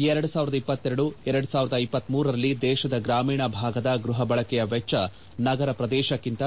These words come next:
ಶೇಕಡಾ ಎಪ್ಪತ್ತೊಂದರಷ್ಟು ಕಡಿಮೆ. ಎಂಪಿಸಿಇ ಸಮೀಕ್ಷೆ ವರದಿ. ಐಸಿಸಿ ಟಿ ಟ್ವೆಂಟಿ ವಿಶ್ವಕಪ್ ಕ್ರಿಕೆಟ್ ಇಂದು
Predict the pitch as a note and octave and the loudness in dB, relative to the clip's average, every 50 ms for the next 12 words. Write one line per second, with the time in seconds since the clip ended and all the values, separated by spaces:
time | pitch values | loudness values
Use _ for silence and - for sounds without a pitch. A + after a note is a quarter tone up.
0 | D3 C#3+ - C3 A2+ - A#2+ A2+ A2 G#2+ A#2 A#2 - - B2 A#2 - A#2+ B2+ C3 | -2 0 0 -2 0 0 0 0 2 2 0 0 0 -2 -4 -2 0 0 0 2
1 | C3 B2 A#2 - - A#2+ G#2+ - A#2+ A#2+ B2 B2 C#3+ D3+ - - - - - - | 2 0 -2 -2 -2 -4 0 0 0 0 2 2 0 -2 -2 -6 -20 -20 -20 -20
2 | - - - - - - - A#2+ B2 C#3 C#3+ D3 C#3 D3 D#3 D3+ C#3+ - - D3 | -20 -20 -20 -20 -20 -12 -4 0 2 4 4 2 2 2 2 2 2 0 0 0
3 | C3+ C3 C3+ C3 B2+ - - - - - - D3 C3+ C3+ C3+ - - - - D3 | 2 2 2 2 0 -2 -8 -20 -16 -8 -2 0 2 2 0 0 -2 -4 0 0
4 | C3 B2+ A#2 B2+ D3+ C3+ A2 - F#2 - - - - - - - - - - - | 0 2 2 2 2 0 0 -2 -4 -10 -12 -16 -20 -20 -20 -20 -20 -20 -20 -20
5 | - - - - C#3 D3 D#3 C#3+ - E3 D3 - D#3+ C#3+ C#3 - D3 C#3 C#3 C#3+ | -20 -12 -4 0 0 0 0 2 0 0 0 2 0 -2 0 2 0 -2 0 0
6 | C#3+ C3+ B2+ C#3+ C#3+ C#3 A2 A#2+ B2 - - D3 B2+ - C3 A#2+ - - C3 B2+ | -2 0 2 2 0 2 2 2 0 0 0 -2 0 0 -2 -2 -2 -2 -4 -2
7 | - D#3 D3 C#3+ C#3+ - - C3 C#3 C#3+ C3+ | 0 0 -2 -2 -2 -4 -2 -2 0 2 2